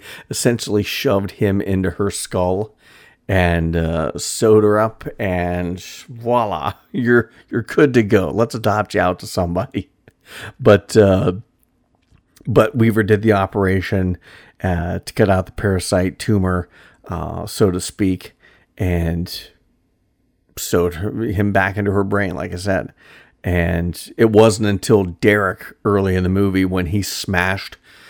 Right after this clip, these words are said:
uh, Maddie against the wall, pushed her against the wall and, and cracked the back of her head, that, that essentially woke Gabriel up, who had been dormant since, uh, they were kids. And of course,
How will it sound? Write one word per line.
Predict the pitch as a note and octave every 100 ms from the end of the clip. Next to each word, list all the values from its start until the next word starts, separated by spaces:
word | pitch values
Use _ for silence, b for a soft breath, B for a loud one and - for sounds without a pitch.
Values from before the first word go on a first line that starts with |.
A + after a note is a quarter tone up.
| B B -
uh, | E2+ - G#2
Maddie | G2+ G2 G2 F#2
against | F2 F#2 F#2+ -
the | G2+
wall, | F#2 G2 D#2
pushed | - C3+ -
her | A2
against | G2+ F#2+ -
the |
wall | F#2 F#2 F#2+ F2+
and, | E2 G2
and | G2+ F2
cracked | - G#2 F2 -
the | F#2
back | F#2+ F2+
of | -
her | F#2
head, | - G2+ F#2+
that, | G2 D#2 B B B -
that | A2+
essentially | G2 - A2+ G#2
woke | F2 E2+ F#2+ F#2+ - G2+
Gabriel | G2 F#2+ F#2 F2+ -
up, | G2+ - -
who | G2
had | F2+
been | F2 F2
dormant | E2 F#2 G2 F2+ -
since, | - F#2 F2 - B B B _
uh, | - D2+ A2
they | G#2 F2+
were | E2
kids. | - - C3 - - - b b b b _
And | G2 F2+ F2 F2 F2 -
of | -
course, | - G2+ F#2 -